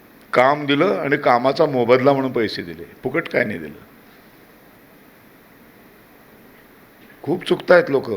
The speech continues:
खूप काहीतरी विचित्र करतायत, पण आत्ता आपल्याला त्यांच्याशिवाय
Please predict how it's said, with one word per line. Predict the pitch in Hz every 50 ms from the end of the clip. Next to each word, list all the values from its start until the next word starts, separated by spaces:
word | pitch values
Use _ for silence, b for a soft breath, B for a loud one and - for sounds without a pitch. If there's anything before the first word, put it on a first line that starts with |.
| 92 - -
खूप | - 135 151 147 -
काहीतरी | - 147 143 151 156 156
विचित्र | 131 123 - 151 151 165 165 170
करतायत, | - 151 135 120 - 147 139 123 104 92 - - - -
पण | - 131 123
आत्ता | 110 107 - - 156 160
आपल्याला | 147 - - 147 135 151 156
त्यांच्याशिवाय | 156 - 151 139 131 120 117 - 165 165 156 - 160 160 165